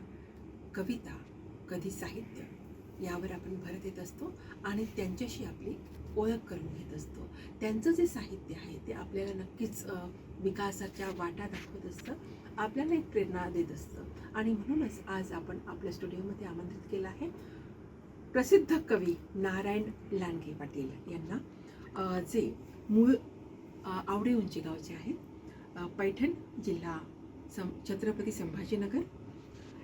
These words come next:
एमए मानसशास्त्र, एमए इंग्रजी आणि बीएड मानसशास्त्र आणि सध्या पीएचडी करत आहेत. नवी मुंबई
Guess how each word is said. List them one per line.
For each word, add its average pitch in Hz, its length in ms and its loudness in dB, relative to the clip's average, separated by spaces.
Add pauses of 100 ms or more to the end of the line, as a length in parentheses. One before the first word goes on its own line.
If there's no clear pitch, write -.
(120)
एमए 320 240 12
मानसशास्त्र, 247 640 6 (920)
एमए 254 220 12
इंग्रजी 214 720 8 (240)
आणि 185 240 -4
बीएड 202 440 2
मानसशास्त्र 180 680 -4 (1000)
आणि 202 220 2
सध्या 185 420 -4 (320)
पीएचडी 180 300 2
करत 156 260 -4
आहेत. - 220 -6 (1040)
नवी 277 280 12
मुंबई 233 360 12